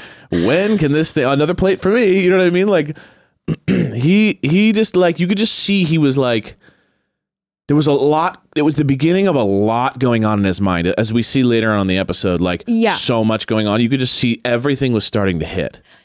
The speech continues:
Speaker 2: So
Speaker 1: Personally, that's,
Speaker 2: okay,
Speaker 1: that's what
Speaker 2: so
Speaker 1: I felt.
Speaker 2: what I felt that was very interesting this episode, and, uh, this might be an unpopular opinion, I don't know, and I might be very, very wrong, but I was getting at that dinner where I was like, "Oh, he's feeling more comfortable." Like,
Speaker 1: Okay.
Speaker 2: yeah, he was quiet because Chelsea was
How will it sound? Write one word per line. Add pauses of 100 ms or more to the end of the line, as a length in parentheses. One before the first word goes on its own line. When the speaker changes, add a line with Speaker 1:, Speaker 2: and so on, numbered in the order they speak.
(140)
Speaker 2:
So
Speaker 1:
Personally,
that's,
Speaker 2:
okay,
Speaker 1:
that's
what
Speaker 2:
so
Speaker 1:
I
felt.
Speaker 2:
what
I
felt
that
was
very
interesting
this
episode, (120)
and, (180)
uh,
this
might
be
an
unpopular
opinion,
I
don't
know,
and
I
might
be
very,
very
wrong,
but (800)
I
was
getting
at
that
dinner (220)
where
I
was
like,
"Oh,
he's
feeling
more
comfortable."
Like,
Speaker 1:
Okay.
Speaker 2:
yeah,
he
was
quiet
because
Chelsea
was